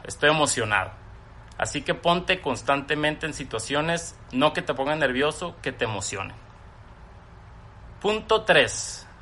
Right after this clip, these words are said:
la meditación. Y ojo, no me están pagando por decirles esto,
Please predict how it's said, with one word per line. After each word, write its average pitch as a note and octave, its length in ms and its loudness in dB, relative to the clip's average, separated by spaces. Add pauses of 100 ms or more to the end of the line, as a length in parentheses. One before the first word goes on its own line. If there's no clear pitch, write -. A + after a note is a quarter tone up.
(200)
la C3+ 120 6
meditación. A#2+ 680 2 (440)
Y G3 180 4
ojo, F#3 320 8
no C3+ 100 2
me D#3+ 100 2
están E3 280 2
pagando D#3 600 6
por A#2 200 -2
decirles A#2+ 440 -2
esto, - 280 -6